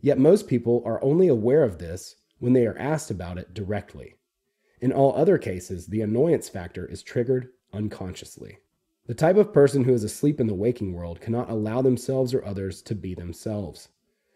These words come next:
They create dependent relationships, which generate polarization and evoke the wind of balanced forces, which brings people with diametrically opposed personality traits together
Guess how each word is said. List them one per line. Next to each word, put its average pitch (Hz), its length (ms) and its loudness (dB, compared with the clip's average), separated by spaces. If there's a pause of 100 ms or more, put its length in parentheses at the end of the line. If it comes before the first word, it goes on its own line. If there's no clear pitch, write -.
(240)
They - 100 6
create 147 400 4
dependent 151 540 0
relationships, 101 760 -8 (220)
which 120 220 -2
generate 139 480 4
polarization 117 880 0
and 117 80 -2
evoke 120 380 2
the 127 80 2
wind 127 340 2
of 95 220 -8
balanced 117 420 -4
forces, 95 520 -4 (280)
which 117 240 -4
brings 139 280 2
people 107 440 -2
with 95 220 -8
diametrically 127 760 0
opposed 117 560 -2
personality 110 640 -4
traits - 340 -12
together 98 580 -6